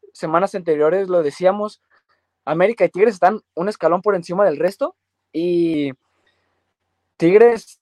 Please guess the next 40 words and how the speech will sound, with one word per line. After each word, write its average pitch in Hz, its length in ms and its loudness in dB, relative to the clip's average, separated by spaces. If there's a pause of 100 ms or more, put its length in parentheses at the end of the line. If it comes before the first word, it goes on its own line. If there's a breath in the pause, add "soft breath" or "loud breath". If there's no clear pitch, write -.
sí 233 340 -14 (300)
tiene 185 220 -4
mejor 180 260 -2
plantel 196 320 -2
que - 80 -4
el 196 80 -4
América. 214 380 -8
Bueno, 190 420 2 (800)
bueno, 214 280 4
es 202 100 -4
que 226 200 4
también 180 440 -2 (240)
debatible 180 580 -2
porque 170 640 -2
acaba 170 320 0
de 202 80 0
lleg-, 165 260 -6
de 165 140 -2
llegar 156 260 0
Julián 185 320 -8
Quiñones, 202 720 -8 (260)
tienen 175 220 -4
a 180 100 2
Diego 165 240 4
Valdés, 160 420 2
que 170 160 -8
fue 180 480 2 (380)
el 156 120 -8
mejor 160 240 0
jugador 165 640 6
del 185 160 -4
torneo 165 440 -4
en 190 140 -4
las 147 180 -8
quince 165 280 -12
jornadas 165 440 2
en 170 80 -10
las 160 100 -16
que 143 100 -20
jugó, 180 640 -2